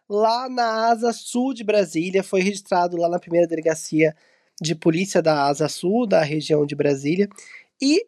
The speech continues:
é com uma atendente, Carol, daquela loja famosa, Pizza Hut, ela disse que foi chamada de macaca. E aí, isso porque o Wassef, ele teria reclamado que a pizza não tava boa. E aí ele foi lá e chamou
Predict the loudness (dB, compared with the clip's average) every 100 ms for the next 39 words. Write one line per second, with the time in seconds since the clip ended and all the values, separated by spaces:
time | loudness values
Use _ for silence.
0 | _ 0 2 2 -4 -2 0 -2 -4 -6
1 | 2 2 2 -6 -6 -2 0 0 -2 -2
2 | 0 2 0 -2 -10 -4 0 0 0 0
3 | -4 -8 -10 -4 -4 0 0 0 -6 -16
4 | -16 _ _ _ 0 2 2 0 -6 -6
5 | -12 -4 -6 0 -2 0 0 0 0 -6
6 | -2 -2 -2 0 0 0 -2 -4 -4 _
7 | _ _ _ -4 0 2 0 -2 -4 -4
8 | 0 0 0 -4 -2 -2 4 4 2 -2
9 | 0 0 -2 -2 -2 -2 0 0 -2 -2
10 | -2 0 2 2 0 -2 -2 -2 -2 0
11 | 0 -2 -2 -2 -2 -2 -6 -12 _ _
12 | _ _ _ -4 0 2 2 0 -2 0
13 | 0 -2 -6 0 0 0